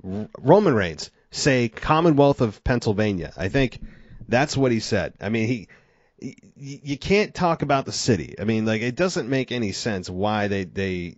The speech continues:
they don't do, I, I know why they don't do it and why when they're not in an N F L or professional sports city, they always run it down. Um, and w-, when they're in New York City or Boston or Chicago,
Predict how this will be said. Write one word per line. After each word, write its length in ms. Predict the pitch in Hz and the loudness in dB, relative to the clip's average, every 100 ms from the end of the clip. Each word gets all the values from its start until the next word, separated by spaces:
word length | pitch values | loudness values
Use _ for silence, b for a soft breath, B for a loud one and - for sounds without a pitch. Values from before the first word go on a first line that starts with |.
| 85 | -8
they 160 | 98 | -6
don't 280 | 92 104 101 | -2 -2 -2
do, 120 | 87 | -4
I, 240 | 101 147 175 | -2 0 2
I 20 | |
know 140 | 208 | 2
why 240 | 139 127 123 | 2 0 0
they 120 | 98 | 0
don't 220 | 95 90 | 0 -2
do 160 | 95 92 | -2 -4
it 120 | 95 | -4
and 180 | 101 98 | -8 -6
why 320 | 104 104 98 - B - | -2 0 0 -4 B -6
when 160 | 107 | -4
they're 80 | 104 | -2
not 200 | 104 104 | -2 -2
in 60 | 101 | -2
an 100 | 101 | -2
N 100 | 98 | -2
F 160 | 92 | -2
L 180 | 98 98 | -2 -2
or 40 | |
professional 460 | 92 92 98 - 92 | -4 -6 -6 -6 -8
sports 300 | - 127 117 | -4 0 0
city, 260 | - 117 110 | 0 0 0
they 160 | 90 | -2
always 220 | 87 90 87 | -2 -4 -6
run 200 | 90 82 | -8 -8
it 80 | |
down. 360 | - 107 104 98 b b b b | -6 -4 -4 -6 b b b b
Um, 220 | - 92 | -6 -6
and 140 | 98 104 | -4 0
w-, 160 | 113 | 0
when 220 | 101 127 120 | 2 2 4
they're 100 | 120 | 4
in 200 | 107 101 | 4 2
New 80 | |
York 200 | 110 92 | 2 0
City 240 | - 151 113 | -2 0 0
or 80 | 85 | 0
Boston 420 | 92 113 - 92 | 0 0 0 -6
or 40 | |
Chicago, 580 | - 98 123 117 98 95 | -6 -4 0 0 0 -4